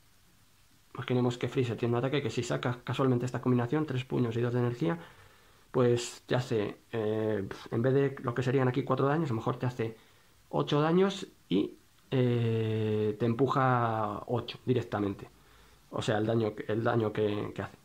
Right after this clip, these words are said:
No sé, diferentes cosas que, que veremos luego en el juego. Pero bueno, ese es el concepto. Juego sencillo, de miniaturas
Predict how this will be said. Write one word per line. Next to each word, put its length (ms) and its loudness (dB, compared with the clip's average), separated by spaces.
No 160 2
sé, 160 -8
diferentes 460 0
cosas 320 -6
que, 400 -4
que 80 -4
veremos 640 0
luego 440 0
en 100 -2
el 160 0
juego. 340 -4
Pero 160 4
bueno, 240 4
ese 140 -2
es 60 -2
el 100 0
concepto. 560 -6
Juego 580 2
sencillo, 800 0
de 560 2
miniaturas 760 -2